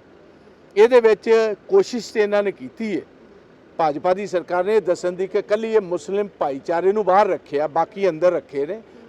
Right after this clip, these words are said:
but basically it is against the interest of all minority, ਸਿੱਖਾਂ ਦੇ ਖਿਲਾਫ ਵੀ ਹੈ, ਕਿਉਂਕਿ ਜਿਹੜੇ ਇਸ ਐਕਟ ਦੀ ਪ੍ਰੋਵੀਜ਼ਨਸ ਨੇ, ਉਹਦੇ ਵਿੱਚ ਆਨੰਦ ਮੈਰਿਜ ਐਕਟ ਜਿਹੜਾ ਸਿੱਖਾਂ ਦਾ,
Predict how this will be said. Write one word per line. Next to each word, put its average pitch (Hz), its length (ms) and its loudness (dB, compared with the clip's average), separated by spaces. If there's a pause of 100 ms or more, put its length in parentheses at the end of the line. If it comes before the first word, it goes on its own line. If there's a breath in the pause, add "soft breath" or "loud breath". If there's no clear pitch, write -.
(100)
but 247 160 -2
basically 226 480 0
it 247 180 -6
is 226 60 -8
against 208 520 -4 (100)
the 226 80 -4
interest 202 420 -8 (640)
of 185 60 0
all 220 400 4
minority, 208 380 0
ਸਿੱਖਾਂ 220 300 -6
ਦੇ 214 120 -2
ਖਿਲਾਫ 185 280 -4
ਵੀ 170 240 -14
ਹੈ, 151 60 -14 (720)
ਕਿਉਂਕਿ 196 240 -2
ਜਿਹੜੇ 220 520 4
ਇਸ 202 300 6
ਐਕਟ 175 260 -2
ਦੀ 214 160 -6
ਪ੍ਰੋਵੀਜ਼ਨਸ 196 580 -6
ਨੇ, 147 260 -8 (100)
ਉਹਦੇ 226 240 2
ਵਿੱਚ 214 260 0
ਆਨੰਦ 196 380 -2
ਮੈਰਿਜ 190 440 2
ਐਕਟ 170 240 -2
ਜਿਹੜਾ 151 280 -6
ਸਿੱਖਾਂ - 340 -12
ਦਾ, - 100 -20